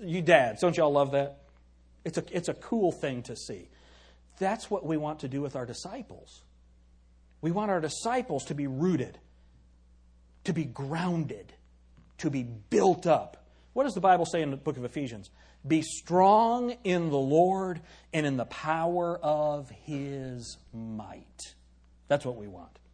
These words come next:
That's the object. That's the goal of discipleship. It is leading people to maturity. And then when a person is really mature, look at the end of verse seven,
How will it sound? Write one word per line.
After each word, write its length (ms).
That's 380
the 180
object. 560
That's 220
the 100
goal 320
of 60
discipleship. 840
It 140
is 260
leading 580
people 560
to 140
maturity. 720
And 100
then 360
when 180
a 40
person 280
is 80
really 220
mature, 340
look 120
at 80
the 80
end 80
of 100
verse 240
seven, 300